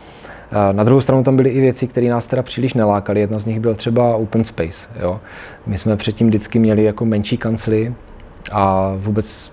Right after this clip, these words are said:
to nebyl problém, jo. Prostě jsme se navštěvovali mezi kancelářemi, jak bylo jako potřeba. A ten open space se mi právě nelíbil v tom, že tam člověk prostě nemá klid, jo. Tam neustále někdo kolem tebe chodí,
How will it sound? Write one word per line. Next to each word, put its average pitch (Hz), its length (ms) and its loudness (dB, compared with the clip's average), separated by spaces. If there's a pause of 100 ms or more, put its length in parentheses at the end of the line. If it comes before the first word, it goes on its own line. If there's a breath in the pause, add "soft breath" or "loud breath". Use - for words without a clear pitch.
(200)
to 117 80 0
nebyl 113 200 2
problém, 117 720 2 (200)
jo. 104 220 -4
Prostě 107 320 -8
jsme 104 140 0
se 113 140 -2
navštěvovali 110 580 6
mezi 110 220 4
kancelářemi, 110 640 2
jak 107 120 0
bylo 110 180 0
jako 104 160 -2
potřeba. 117 520 0 (460 loud breath)
A 104 380 0 (220)
ten 120 140 0
open 113 240 0
space 113 280 2
se - 320 -6
mi 113 160 0
právě 110 360 0
nelíbil 110 380 0
v 107 60 -12
tom, 107 240 0
že 110 220 2
tam 107 180 -4
člověk 107 280 -4
prostě - 300 -6
nemá 107 380 0
klid, 95 340 -2
jo. 87 160 -4
Tam 98 180 -4
neustále 101 420 0
někdo 104 220 0
kolem 104 240 -2
tebe 107 200 0
chodí, 107 500 2